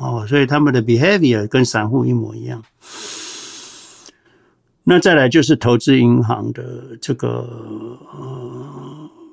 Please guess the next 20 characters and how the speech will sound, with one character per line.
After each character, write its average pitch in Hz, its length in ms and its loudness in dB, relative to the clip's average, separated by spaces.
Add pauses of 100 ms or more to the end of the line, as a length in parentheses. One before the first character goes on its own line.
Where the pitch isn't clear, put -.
(1080)
hedge 151 320 4
fund， 113 440 2 (880)
哦， 120 320 -4
他 139 120 4
们 131 200 6
这 139 100 2
个 120 160 4
就 127 160 2
是 123 1800 -4 (1080)
他 127 100 4
们 127 200 6
决 110 180 4
定 120 160 6
他 120 140 4
们 113 120 6
要 117 120 4
做 113 160 2
什 - 160 -8
么 127 120 -12
的， 151 140 -14